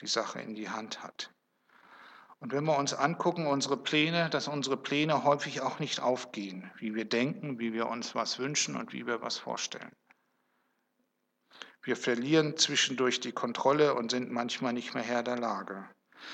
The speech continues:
Manchmal haben wir nicht einmal selbst unter Kontrolle, aber obwohl etwas für uns unkontrollier-, unkontrollierbar ist,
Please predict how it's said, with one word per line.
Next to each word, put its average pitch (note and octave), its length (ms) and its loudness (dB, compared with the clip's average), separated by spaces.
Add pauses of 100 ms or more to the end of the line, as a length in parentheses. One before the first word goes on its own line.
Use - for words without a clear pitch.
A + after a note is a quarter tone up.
(140)
Manchmal C3+ 420 4
haben C#3+ 220 8
wir C#3 140 6
nicht C#3+ 220 0
einmal C3+ 260 4
selbst C#3+ 480 4 (300)
unter A#2+ 240 2
Kontrolle, G#2+ 720 2 (360)
aber B2 320 6
obwohl C3+ 340 4
etwas C3+ 460 2
für C3+ 180 -2
uns C3 720 -2
unkontrollier-, C3 680 2
unkontrollierbar B2 1000 4
ist, - 360 -2